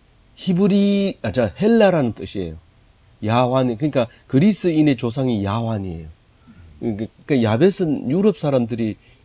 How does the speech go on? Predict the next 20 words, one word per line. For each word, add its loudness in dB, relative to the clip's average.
이제, -6
이, -8
인데, -4
그 -10
중에서 -2
야완이, 0
이, -8
나중에 2
야완하고 2
헬라하고 2
이제 -6
막 -6
이렇게 -10
헷갈리게 2
써요. -8
야완을 0
썼다가 -6
헬라를 -6
썼다가 -16
이렇게 -12